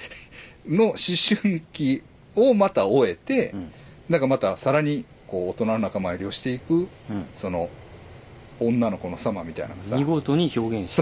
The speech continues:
Speaker 2: る。
Speaker 1: そうそうそうそう。もうキラキラキラキラキラキラキラキラキラキラ。
Speaker 2: うん。
Speaker 1: もうあの、香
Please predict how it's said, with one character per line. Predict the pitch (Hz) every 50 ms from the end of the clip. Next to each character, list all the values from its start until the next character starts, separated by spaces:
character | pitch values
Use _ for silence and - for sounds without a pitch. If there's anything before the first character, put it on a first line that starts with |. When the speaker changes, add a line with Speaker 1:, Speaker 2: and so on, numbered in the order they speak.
| - -
Speaker 2:
る。 | 180
Speaker 1:
そ | - - 233
う | -
そ | - 196
う | 160
そ | - 143
う | 123
そ | - 107 - - - - - - - - - -
う。 |
も | 135 127
う | - - -
キ | - 220
ラ | 233 202
キ | 220
ラ | 214 208
キ | 214
ラ | 208 208
キ | 208
ラ | 208
キ | 214
ラ | 208 208
キ |
ラ | 208 -
キ | - - - - 107 208 170 -
ラ | 214 202
キ | - - - -
ラ | 214
キ | - 208
ラ | 196
キ | 190
ラ。 | 180 165 160
Speaker 2:
う |
ん。 | - - - - - -
Speaker 1:
も | 240 202
う |
あ | -
の、 | 92 90 - - - - - - -
香 | -